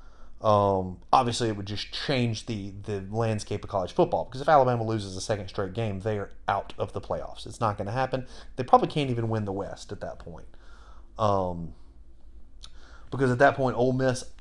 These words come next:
doesn't even have to, uh, doesn't even have to beat Alabama. They just have to not lose to anybody else. Um, because, uh,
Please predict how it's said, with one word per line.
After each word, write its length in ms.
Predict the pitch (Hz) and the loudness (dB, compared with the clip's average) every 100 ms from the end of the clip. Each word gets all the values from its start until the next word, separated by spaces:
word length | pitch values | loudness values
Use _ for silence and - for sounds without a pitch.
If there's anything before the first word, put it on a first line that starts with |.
| - 113 | -8 -2
doesn't 300 | 143 117 113 | 0 2 0
even 200 | 110 107 | 0 -2
have 300 | 107 104 - | 0 -2 -4
to, 380 | - 113 107 101 | -4 -2 0 2
uh, 360 | 95 92 87 85 - - - - - - - - | 2 2 2 -2 -12 -18 -18 -16 -16 -18 -18 -4
doesn't 160 | 135 156 | 2 4
even 80 | 143 | 2
have 80 | |
to 60 | 127 | 2
beat 120 | 131 | 6
Alabama. 460 | 117 98 123 151 - - | 8 8 6 2 -2 -12
They 140 | 101 113 | -4 -2
just 300 | 120 110 - - - | -2 -4 -8 -14 -6
have 180 | 113 104 | -4 -2
to 220 | 104 95 - - - - - | -4 -6 -10 -18 -18 -18 -12
not 280 | 120 113 101 | -4 0 0
lose 200 | 107 104 | 0 -4
to 80 | - | -4
anybody 380 | 95 87 80 90 | -6 -6 -6 -6
else. 380 | 92 - - - - - - - - - - - - - - - - | -8 -8 -14 -14 -16 -14 -14 -16 -18 -16 -16 -16 -16 -16 -18 -12 -2
Um, 540 | 104 98 92 90 85 - - - - - - - | 2 2 0 -2 -10 -14 -18 -18 -18 -18 -18 -10
because, 220 | 107 104 | -4 0
uh, 160 | 107 | 0